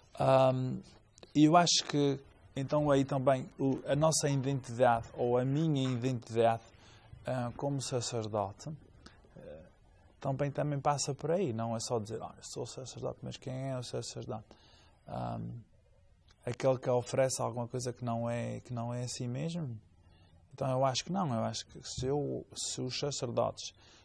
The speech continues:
são para sor-, são para ser aquelas pessoas que atuam e mais que ninguém i-, imitam Nosso Senhor, Jesus, que é assim é que tem que ser. Por isso nós esperamos muito mais de um sacerdote do que esperamos de um, ahm,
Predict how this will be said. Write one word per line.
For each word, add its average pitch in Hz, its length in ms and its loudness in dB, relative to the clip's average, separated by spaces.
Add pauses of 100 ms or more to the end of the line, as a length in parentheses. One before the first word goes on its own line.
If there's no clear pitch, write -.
são 143 200 0
para 131 140 0
sor-, 131 340 0 (240)
são 147 120 0
para 139 120 -4
ser 131 160 0
aquelas 127 280 2
pessoas 131 320 -4
que - 120 -8
atuam 120 540 0
e 120 100 -4
mais 127 400 0 (100)
que - 380 -14
ninguém 123 600 0
i-, 107 180 -8
imitam 120 380 -2
Nosso 113 280 -4 (100)
Senhor, 113 280 -4 (160)
Jesus, 113 560 -6 (760)
que - 80 -4
é 120 40 2
assim 120 260 0
é 107 40 -2
que - 80 -10
tem 110 140 -2
que - 80 -6
ser. 113 280 -2 (1300)
Por 127 140 -2
isso 131 240 0
nós 123 240 2
esperamos 120 440 0
muito 120 260 -4
mais 120 320 2
de 107 80 -8
um 113 80 -4
sacerdote 113 760 -2
do 113 140 -4
que - 160 -6
esperamos 110 640 -4
de 110 160 -4
um, 104 320 0
ahm, 104 420 -2